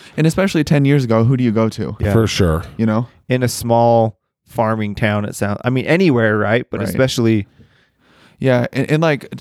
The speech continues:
Speaker 1: I mean, to kind of compound that at the same time, right as that was happening to me, my parents were going through a divorce. And so, like, my family was kind of fragmented, and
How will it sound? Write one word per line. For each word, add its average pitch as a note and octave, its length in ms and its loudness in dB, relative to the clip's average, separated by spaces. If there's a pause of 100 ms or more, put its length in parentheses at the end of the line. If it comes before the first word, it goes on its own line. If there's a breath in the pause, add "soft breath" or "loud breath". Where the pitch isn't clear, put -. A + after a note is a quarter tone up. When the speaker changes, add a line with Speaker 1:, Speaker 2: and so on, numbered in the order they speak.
(120)
Speaker 1:
I D#3+ 120 0
mean, E3+ 160 0
to E3+ 60 -2
kind F3 180 0
of C3+ 60 -4
compound B2 480 0
that G#2 140 2
at G#2 80 0
the A2 80 -2
same A#2+ 260 0
time, A2+ 440 0
right A2+ 260 2
as A2+ 100 -4
that A#2 100 2
was G2+ 140 0
happening A2+ 340 0
to B2+ 80 -6
me, B2 120 2
my A2 120 2
parents G#2+ 380 0
were G#2 100 -2
going G2+ 180 0
through G2+ 160 -4
a - 20 -2
divorce. F2+ 560 -6 (380 soft breath)
And A2+ 160 -2
so, G2+ 380 2 (100)
like, G2+ 180 -2
my G#2+ 140 0
family D3+ 360 2
was C3+ 140 -2
kind C#3 160 2
of C3 80 -2
fragmented, B2 920 2
and G#2 500 0